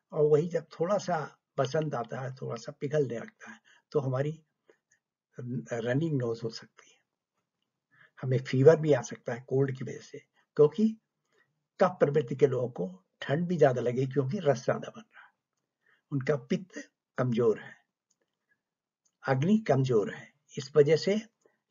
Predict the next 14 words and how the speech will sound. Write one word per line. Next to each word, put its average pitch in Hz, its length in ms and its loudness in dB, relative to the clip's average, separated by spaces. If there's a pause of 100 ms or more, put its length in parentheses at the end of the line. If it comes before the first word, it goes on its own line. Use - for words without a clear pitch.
(120)
ठंड 165 260 -2
भी 156 80 2
ज्यादा 117 220 4
होने 110 200 0
लगती - 320 -16
है। - 140 -20 (520)
पित्त 196 320 -2
के 208 100 6
लोगों 185 260 -2
को 214 340 -4 (440)
गर्मी 120 380 0
ज्यादा 131 240 4
लगती 120 340 -6
है, 139 280 -10